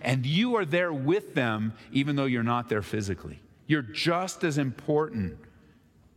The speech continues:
You can serve by sending and you serve by going. And it reminds us that we're a team in the ministry. And if there's anyone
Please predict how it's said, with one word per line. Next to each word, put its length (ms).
You 160
can 140
serve 400
by 160
sending 520
and 120
you 80
serve 640
by 180
going. 720
And 120
it 40
reminds 500
us 400
that 100
we're 220
a 40
team 440
in 100
the 80
ministry. 540
And 160
if 140
there's 220
anyone 800